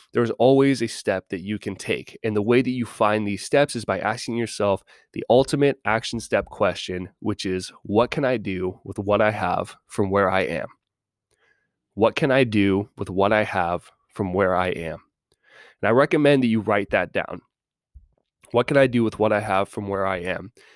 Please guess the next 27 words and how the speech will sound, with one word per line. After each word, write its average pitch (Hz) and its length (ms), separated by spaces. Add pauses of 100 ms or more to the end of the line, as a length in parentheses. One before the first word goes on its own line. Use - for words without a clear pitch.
(120)
And 98 140
put 131 200
that 120 200
on 110 100
a 92 60
sticky 139 340
note 127 340
or 110 100
a 98 40
bunch 117 240
of 117 80
sticky 113 280
notes 104 400
and 104 120
put 104 120
'em 101 140
all 117 200
around 110 260
your 101 120
house, 90 360
put 107 160
it 101 60
in 98 60
front 110 240
of - 20
your 107 80
computer, 117 580